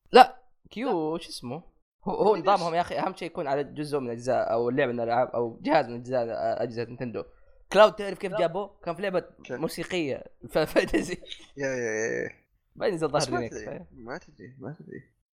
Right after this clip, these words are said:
Speaker 1: I mean، Kingdom Hearts
Speaker 2: ما
Speaker 1: ترى موجود لها أجزاء على ال-، ك-، شو اسمه؟ أنت براحتكم. لا، كم، ثلاث أجزاء الظاهر من أربعة.
Speaker 2: يا روكسيس كمان جيبوه مرة واحدة.
Speaker 1: هو. لا، يقدر يكون إيكو فايتر لسورا.
Speaker 2: والله شوف، لا، في إشاعة إنه، أوكي، سويتش جاي،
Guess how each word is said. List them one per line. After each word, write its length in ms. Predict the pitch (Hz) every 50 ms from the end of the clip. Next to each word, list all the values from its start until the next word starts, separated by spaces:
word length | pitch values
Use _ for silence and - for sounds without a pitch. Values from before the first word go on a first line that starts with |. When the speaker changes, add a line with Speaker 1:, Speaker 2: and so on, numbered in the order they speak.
| _ - -
Speaker 1:
I 40 | -
mean، 140 | 175 170 -
Kingdom 240 | - - - 349
Hearts 160 | 302 320 294 -
Speaker 2:
ما 60 | -
Speaker 1:
ترى 120 | - 247
موجود 380 | 233 240 240 180 - 381 - -
لها 180 | - 294 247
أجزاء 400 | - 151 175 185 - - - -
على 160 | - - - - -
ال-، 200 | - - - -
ك-، 540 | - - - - - - - - - - -
شو 60 | -
اسمه؟ 280 | 190 - - 120 - 170 - - - - - - - - - -
أنت 120 | - - -
براحتكم. 500 | - - - - - - - - - - - - - -
لا، 140 | - 185 185
كم، 180 | 180 - - 160
ثلاث 180 | - 208 254
أجزاء 300 | 226 208 180 151 123 -
الظاهر 280 | - 104 113 123 147 135
من 80 | 123 120
أربعة. 440 | 120 117 110 - - - - _ _ - - _ - - - - -
Speaker 2:
يا 100 | 123 123
روكسيس 360 | 123 123 123 - - - -
كمان 240 | - - 117 120 123
جيبوه 220 | 120 117 117 120 110
مرة 140 | 110 110
واحدة. 280 | 113 110 - - - - _ _ _ _ _ _ _ -
Speaker 1:
هو. 340 | - - - 240 - 196 175 - - - - - - -
لا، 120 | - 262
يقدر 220 | 220 220 208 277 220
يكون 200 | 185 - 185 156
إيكو 160 | 175 - 156
فايتر 360 | - - 139 123 - 120 -
لسورا. 400 | 113 - - 120 123 - - - - - - - _ _ _ - - - - - - - -
Speaker 2:
والله 220 | 180 220 240 240
شوف، 260 | - - 233 - -
لا، 100 | 202 202 - _ -
في 280 | - 202 214 214 190
إشاعة 300 | 175 - - 165 170 170
إنه، 260 | 156 135 131 135 117 -
أوكي، 240 | - - - 135 - - -
سويتش 520 | - - - 139 151 - - - - -
جاي، 440 | 139 131 135 139 135 131 131 123